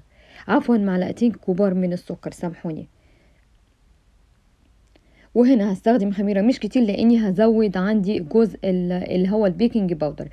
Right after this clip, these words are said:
يعني هظبط المقادير مع بعض. هسيب لكم المقادير جوه صندوق الوصف. خلصت القطايف، هي دي المكونات. وهشغلها على الخلاط، احطها حوالي دقيقة ونص، دقيقتين. لو الخلط مش بيطلعها ناعمة،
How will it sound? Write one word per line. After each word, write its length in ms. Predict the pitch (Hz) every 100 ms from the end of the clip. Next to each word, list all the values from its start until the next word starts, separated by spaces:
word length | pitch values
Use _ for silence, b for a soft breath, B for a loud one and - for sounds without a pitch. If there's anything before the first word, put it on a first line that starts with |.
| B B -
يعني 300 | 196 208 190
هظبط 360 | 214 202 208
المقادير 440 | 185 175 180 170 190
مع 220 | 170 151 -
بعض. 220 | 135 - - - - - - - - b b
هسيب 280 | - 190 190
لكم 160 | 240 240
المقادير 340 | 190 185 269
جوه 220 | 240 269
صندوق 420 | 247 196 175 202 202
الوصف. 360 | 151 165 - - - - - - _ _ - - - - - -
خلصت 420 | 277 269 247 214
القطايف، 420 | 214 - 185 185 180 -
هي 200 | 226 254
دي 120 | 190
المكونات. 600 | 214 196 190 170 170 170 - b b -
وهشغلها 480 | 180 185 185 214 214
على 100 | 185
الخلاط، 360 | - 190 240
احطها 280 | 233 190 226
حوالي 320 | 190 202 196
دقيقة 280 | 180 202 196
ونص، 300 | 165 220 -
دقيقتين. 680 | - - 185 - - 269 339 392 b b b b b b b b -
لو 320 | 220 269 262
الخلط 360 | 247 254 226 220
مش 180 | 202 226
بيطلعها 540 | 208 214 196 208 196 185
ناعمة، 380 | 196 247 285